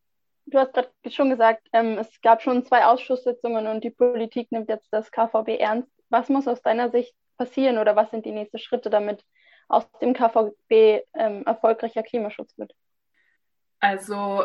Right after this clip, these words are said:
Speaker 2: ähm, was tatsächlich passieren müsste, um unsere Forderungen umzusetzen, ist eben, dass so ein Antrag, ähm, zustande kommt im Parlament. Weil der erste Schritt zu quasi Gesetzen sind Anträge im Parlament, die durchkommen,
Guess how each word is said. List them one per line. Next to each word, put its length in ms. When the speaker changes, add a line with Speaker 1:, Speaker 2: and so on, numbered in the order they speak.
Speaker 2:
ähm, 580
was 200
tatsächlich 520
passieren 520
müsste, 520
um 500
unsere 280
Forderungen 540
umzusetzen, 760
ist 160
eben, 260
dass 180
so 60
ein 180
Antrag, 800
ähm, 360
zustande 500
kommt 380
im 160
Parlament. 600
Weil 180
der 120
erste 340
Schritt 280
zu 260
quasi 300
Gesetzen 640
sind 180
Anträge 460
im 100
Parlament, 540
die 100
durchkommen, 720